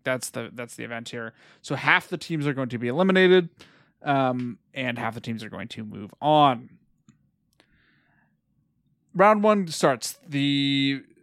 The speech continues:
the Mist kids are like, "We're gonna fuck you up," and then, you know, Shikacho just immediately ruins them. Um, and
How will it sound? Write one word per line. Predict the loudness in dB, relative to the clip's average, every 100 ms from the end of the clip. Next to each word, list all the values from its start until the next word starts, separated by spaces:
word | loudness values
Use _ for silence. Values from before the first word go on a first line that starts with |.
| _ -6
the | 0
Mist | 4 4 4
kids | 6 6 4 2
are | 2
like, | 2 0
"We're | 2 4
gonna | 6
fuck | 6 4 4
you | 4 6
up," | 6 4
and | 0
then, | -2
you | -2
know, | -4
Shikacho | -4 -6 -6 -2 -2 -2
just | -6 -10
immediately | -10 -12 -12 -14 -16
ruins | -20 -18 -16
them. | -16 -16 -20 -12
Um, | -10 -10 -12 -12
and | -8 -8